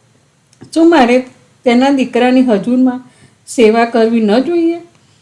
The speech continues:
જેમ મેં તમારા પિતાની હજુરમાં સેવા કરી છે, તેમ તમારી હજુરમાં પણ હું કરીશ."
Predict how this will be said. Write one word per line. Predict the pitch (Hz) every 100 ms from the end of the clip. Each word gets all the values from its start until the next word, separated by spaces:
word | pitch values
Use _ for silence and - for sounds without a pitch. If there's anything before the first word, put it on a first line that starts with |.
| _ -
જેમ | 190 254 254
મેં | 240 269 330
તમારા | 320 294 294 285
પિતાની | 277 - 254 262
હજુરમાં | 226 208 226 233 233 240
સેવા | 254 202 220
કરી | 220 220 311 294
છે, | - 175 165 _ _ _ _ _
તેમ | 254 269 262
તમારી | 247 240 285 320 349
હજુરમાં | 277 226 285 302 302 269
પણ | 262 247
હું | 226 214 214
કરીશ." | 247 175